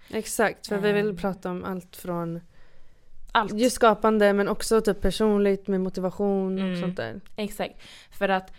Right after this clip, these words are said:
Speaker 2: även, alltså, kreativitet, om du ska skapa någonting, det är ändå massa andra faktorer som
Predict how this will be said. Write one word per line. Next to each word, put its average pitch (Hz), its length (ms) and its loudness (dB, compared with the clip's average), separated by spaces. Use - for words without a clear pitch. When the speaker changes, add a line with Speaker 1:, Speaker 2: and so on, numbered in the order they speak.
Speaker 2:
även, 214 420 0
alltså, 208 240 -6
kreativitet, 240 720 -4
om 208 80 -6
du 240 60 -8
ska 277 140 -6
skapa 277 420 0
någonting, 196 560 -8
det 202 260 -2
är 226 40 4
ändå 190 640 0
massa 208 480 -6
andra 196 340 -4
faktorer 170 520 -10
som 165 500 -12